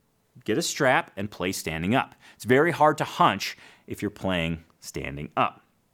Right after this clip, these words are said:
The second thing is, if you, if you're saying to yourself right now, "Tone, I've tried the standing up thing. I've tried playing with a strap. I can't figure it out right now." It's okay. You can still maintain good posture sitting down.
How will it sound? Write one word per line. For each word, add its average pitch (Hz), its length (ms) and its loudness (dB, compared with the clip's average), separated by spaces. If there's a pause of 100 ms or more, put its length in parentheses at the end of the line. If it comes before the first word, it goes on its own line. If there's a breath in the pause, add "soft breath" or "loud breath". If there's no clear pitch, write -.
(580)
The 95 100 -8
second 135 400 -2
thing 98 140 0
is, 90 180 0
if 90 140 -6
you, 107 120 0
if 98 160 -2
you're 107 120 0
saying 117 240 0
to 107 40 0
yourself 101 240 0
right 101 160 0
now, 101 180 0 (200 loud breath)
"Tone, 147 260 4 (640 loud breath)
I've 131 180 0
tried 139 280 4
the 127 60 -4
standing 135 340 0
up 131 140 0
thing. 131 280 -2
I've 98 120 -14
tried 113 260 0
playing 123 220 0
with 123 100 0
a 107 40 -4
strap. 101 520 0 (680)
I 117 100 -2
can't 113 220 0
figure 92 280 0
it 90 40 4
out 80 140 0
right 76 160 -6
now." 71 200 -8 (340)
It's 131 160 0
okay. 135 240 2
You 98 160 -6
can 123 160 0
still 156 260 2
maintain 160 460 0
good 110 200 0
posture 95 460 -2
sitting 85 380 -4
down. 98 300 -2